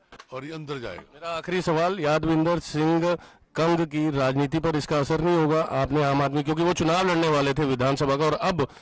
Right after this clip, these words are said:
Speaker 2: अनमोल गगन को वो समर्थन दे चुके हैं।
Speaker 1: ऐसे है, मेरे दो बेटे हैं,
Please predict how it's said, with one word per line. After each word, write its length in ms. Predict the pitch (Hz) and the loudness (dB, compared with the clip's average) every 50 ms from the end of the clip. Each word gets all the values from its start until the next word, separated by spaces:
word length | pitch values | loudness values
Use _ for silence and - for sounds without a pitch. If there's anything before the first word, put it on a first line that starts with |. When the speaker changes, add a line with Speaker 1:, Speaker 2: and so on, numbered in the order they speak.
| - - - | -18 -8 -4
Speaker 2:
अनमोल 300 | 143 147 151 165 180 170 | -2 0 2 2 2 0
गगन 320 | 151 151 151 151 151 156 | 0 0 0 2 2 0
को 180 | 143 151 151 147 | 2 2 2 2
वो 260 | 139 143 139 131 117 | 2 2 2 2 0
समर्थन 440 | - 156 139 131 123 - 151 143 139 | 0 0 0 0 0 0 -2 -2 -2
दे 120 | 127 123 | -2 -4
चुके 220 | - 135 113 127 127 | -4 -6 -4 -4 -4
हैं। 160 | 127 123 - _ _ - 143 | -4 -4 -6 _ _ -20 -20
Speaker 1:
ऐसे 360 | 127 113 - - - 107 104 | -18 -12 -8 -8 -8 -8 -8
है, 560 | 95 92 87 92 113 143 165 - - - _ _ _ _ _ _ _ _ _ _ _ _ _ - | -12 -12 -14 -14 -14 -14 -16 -16 -20 -20 _ _ _ _ _ _ _ _ _ _ _ _ _ -20
मेरे 300 | 110 104 107 113 127 127 | -18 -16 -14 -12 -12 -14
दो 280 | 113 98 107 110 123 117 | -14 -14 -12 -12 -12 -12
बेटे 300 | 107 107 90 - 87 85 | -12 -14 -14 -14 -16 -18
हैं, 340 | 85 92 113 - - - | -16 -18 -18 -20 -20 -20